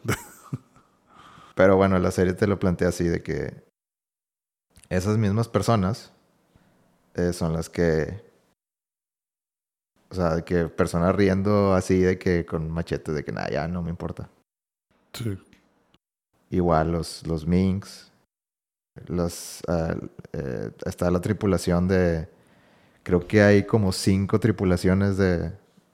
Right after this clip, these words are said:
Speaker 2: de los piratas, digamos, jóvenes que le dicen supernovas. Ahí en
Speaker 1: Mm,
Speaker 2: esa
Speaker 1: ok.
Speaker 2: isla,
Speaker 1: Ujú.
Speaker 2: todos con, bueno, todos menos uno con, eh, para tumbar a Kaido.
Speaker 1: Ok.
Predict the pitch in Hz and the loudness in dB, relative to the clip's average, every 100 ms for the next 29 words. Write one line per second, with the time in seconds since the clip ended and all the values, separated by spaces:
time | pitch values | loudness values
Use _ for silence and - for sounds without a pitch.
0 | _ _ _ - 90 92 90 82 80 - | _ _ _ -12 -2 0 2 -2 -4 -14
1 | - - _ - 92 85 - 95 92 87 | -20 -20 _ -4 0 0 0 -4 -2 -4
2 | 85 92 98 101 104 - 90 95 98 95 | -4 -2 0 0 -2 -4 -4 -4 -4 -6
3 | 85 82 87 110 - _ _ _ _ _ | -4 -2 -2 -4 -8 _ _ _ _ _
4 | _ _ _ - 87 85 90 110 87 90 | _ _ _ 0 2 2 2 2 4 4
5 | 101 104 104 - 101 104 - 87 87 87 | 2 0 -4 -8 -10 -10 -2 0 0 -2
6 | - 92 - 90 82 - - _ _ _ | -6 -6 0 0 0 -4 -14 _ _ _
7 | _ _ _ 95 104 107 101 - 110 101 | _ _ _ 2 4 4 0 2 2 2
8 | 101 95 - - 85 85 82 - - - | 0 -2 -4 -4 -2 0 -2 -6 -12 -16
9 | - - - 85 - 85 85 85 90 90 | -18 -6 -2 -2 -2 0 0 0 2 2
10 | 104 107 - _ _ _ _ _ _ _ | 2 -2 -10 _ _ _ _ _ _ _
11 | _ - 107 - 101 | _ -20 -14 -8 -8